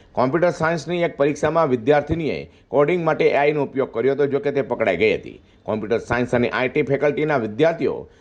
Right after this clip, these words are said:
ચેટ જી પી ટી, જેમિની જેવા એ આઈ પ્લેટફોર્મ્સની લાઈવ જવાબ મેળવીને લખી રહ્યા છે. પરીક્ષાને આવી ગેરરીતિ અટકાવવા માટે યુનિવર્સિટીને એક ગાઈડલાઈન આપી છે. આ ઉપરાંત પેપર ચેકિંગ કરનારા પ્રોફેસરને સૂચના અપાઈ છે કે જ્યારે જવાબ ચેક કરો ત્યાં તેને,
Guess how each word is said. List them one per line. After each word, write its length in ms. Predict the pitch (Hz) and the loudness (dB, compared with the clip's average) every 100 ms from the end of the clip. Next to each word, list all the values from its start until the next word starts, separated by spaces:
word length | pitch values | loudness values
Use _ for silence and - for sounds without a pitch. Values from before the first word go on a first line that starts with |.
| _ _ | _ _
ચેટ 260 | 151 165 117 | 0 0 -2
જી 100 | 151 | -4
પી 160 | 170 | -2
ટી, 160 | 175 180 | 0 0
જેમિની 440 | 139 147 160 165 | 4 2 2 -2
જેવા 360 | 139 143 151 147 | 2 4 4 2
એ 120 | 135 151 | 4 4
આઈ 140 | 151 | 4
પ્લેટફોર્મ્સની 680 | - 139 131 147 139 147 135 | 2 0 0 -6 -6 -6 -2
લાઈવ 260 | 123 139 135 | 2 2 4
જવાબ 280 | 131 131 | 4 2
મેળવીને 380 | 117 127 170 113 | 2 -2 0 -2
લખી 300 | 98 113 - | -2 -4 -4
રહ્યા 220 | 87 85 | -4 -4
છે. 180 | 67 - - - - - | -4 -12 -20 -20 -20 -8
પરીક્ષાને 460 | - 98 - 110 110 | 0 0 2 0 2
આવી 160 | 107 98 | 0 0
ગેરરીતિ 440 | 110 123 127 135 | 2 4 4 4
અટકાવવા 320 | 123 139 131 | 0 2 2
માટે 200 | 131 131 | 2 0
યુનિવર્સિટીને 880 | 131 127 135 135 151 147 127 87 82 - - | 0 0 0 -2 -4 -4 -4 -4 -8 -14 -6
એક 120 | 120 | -2
ગાઈડલાઈન 400 | 127 131 143 147 | 0 0 2 2
આપી 220 | 127 151 | 0 -2
છે. 100 | 156 | 0
આ 60 | 147 | 0
ઉપરાંત 380 | 139 139 147 139 | 0 0 -2 -2
પેપર 400 | - 135 147 139 | -2 0 0 -2
ચેકિંગ 420 | - 147 143 156 | 0 0 0 0
કરનારા 340 | 139 139 143 | 0 2 2
પ્રોફેસરને 600 | 143 123 120 123 143 135 | 2 -2 -4 -4 -4 -4
સૂચના 340 | 135 - - 113 | -4 -8 -8 -6
અપાઈ 240 | 104 156 | 0 0
છે 240 | 147 90 - - - | 2 -4 -6 -14 -8
કે 100 | 104 | -2
જ્યારે 260 | 95 123 143 | 0 2 2
જવાબ 320 | 98 135 170 | 2 2 2
ચેક 280 | - 156 - | -2 -6 -4
કરો 200 | 156 - | -4 -2
ત્યાં 200 | 151 143 | -2 -2
તેને, 440 | 160 143 98 107 | -2 -4 -6 -8